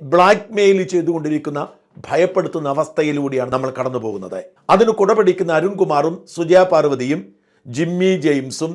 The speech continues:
സ്മൃതി പരുത്തിക്കാടുമൊക്കെ ഇന്നല്ലെങ്കിൽ നാളെ ഈ സമൂഹത്തോട് മാപ്പ് പറയും എന്ന് വിശ്വസിക്കുന്ന ആളാണ് ഞാൻ. അത്ര ഭയപ്പെടുത്തുന്ന തരത്തിലാണ് റിപ്പോർട്ടർ മുതലാളിമാർ കേരളത്തെ ഹൈജാക്ക്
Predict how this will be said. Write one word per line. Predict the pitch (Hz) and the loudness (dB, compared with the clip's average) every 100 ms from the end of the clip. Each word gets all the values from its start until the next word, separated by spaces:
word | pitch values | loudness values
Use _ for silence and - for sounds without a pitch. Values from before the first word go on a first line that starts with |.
| 185 - | -10 -16
സ്മൃതി | 156 165 175 185 | -2 0 0 0
പരുത്തിക്കാടുമൊക്കെ | 160 156 170 165 147 147 135 143 - - _ _ _ - 156 | 0 -2 -8 -4 -2 -2 -4 -4 -6 -6 _ _ _ -8 -4
ഇന്നല്ലെങ്കിൽ | 175 165 160 151 156 147 | 0 0 0 -4 -4 -2
നാളെ | 143 156 127 - _ _ - 151 | 0 2 0 -4 _ _ -4 -4
ഈ | 156 | -2
സമൂഹത്തോട് | 143 151 147 147 147 143 | -2 -2 -4 -2 -4 -2
മാപ്പ് | 139 170 180 151 | 0 0 0 -2
പറയും | 143 143 143 - | -2 -2 -6 -8
എന്ന് | 139 139 | -8 -8
വിശ്വസിക്കുന്ന | 127 135 123 123 120 | -10 -12 -12 -6 -4
ആളാണ് | 117 98 85 | -4 -4 -12
ഞാൻ. | 80 _ - 139 | -20 _ -4 0
അത്ര | - 208 | 4 2
ഭയപ്പെടുത്തുന്ന | 147 208 - 185 196 165 160 | 4 2 2 -2 -2 0 0
തരത്തിലാണ് | 147 151 113 - _ _ _ - 160 | 2 0 -2 -6 _ _ _ -6 -4
റിപ്പോർട്ടർ | 170 165 170 156 | 0 0 0 -2
മുതലാളിമാർ | 160 156 151 123 - _ _ _ 156 | 2 4 4 2 -4 _ _ _ 2
കേരളത്തെ | 156 175 170 165 151 | 4 4 2 2 -2
ഹൈജാക്ക് | 127 151 170 160 165 160 | 0 2 2 4 4 2